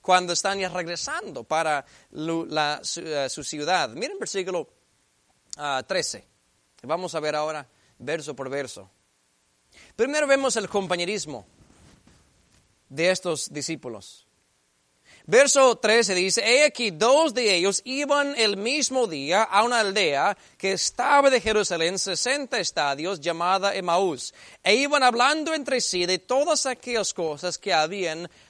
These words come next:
acaecido." Ahora bien, <laughs> la semana pasada,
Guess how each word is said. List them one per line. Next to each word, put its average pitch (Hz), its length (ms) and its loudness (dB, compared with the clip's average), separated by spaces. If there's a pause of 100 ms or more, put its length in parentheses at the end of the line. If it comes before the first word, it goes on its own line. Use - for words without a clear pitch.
(100)
acaecido." 147 960 -2
Ahora 160 180 -2
bien, 98 240 -12 (840)
<laughs> - 120 -14 (1800)
la 165 80 -2
semana 262 260 2
pasada, 185 640 -2